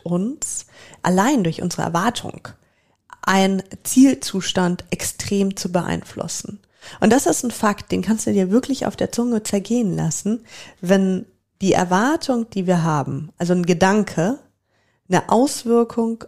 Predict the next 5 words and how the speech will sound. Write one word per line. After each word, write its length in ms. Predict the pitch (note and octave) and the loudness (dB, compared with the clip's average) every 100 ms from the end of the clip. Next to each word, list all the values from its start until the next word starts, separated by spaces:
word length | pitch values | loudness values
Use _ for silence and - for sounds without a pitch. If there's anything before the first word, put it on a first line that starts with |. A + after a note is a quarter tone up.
| - | -6
auf 120 | F3 | -4
das 160 | E3 - | -2 -2
Ergebnis 540 | E3 F3 - - - | -4 -6 -10 -12 -10
hat. 260 | - - - _ _ _ _ _ _ _ _ _ _ - _ _ _ | -10 -14 -20 _ _ _ _ _ _ _ _ _ _ -20 _ _ _
Und 400 | F3+ F3 D#3+ | 2 2 -2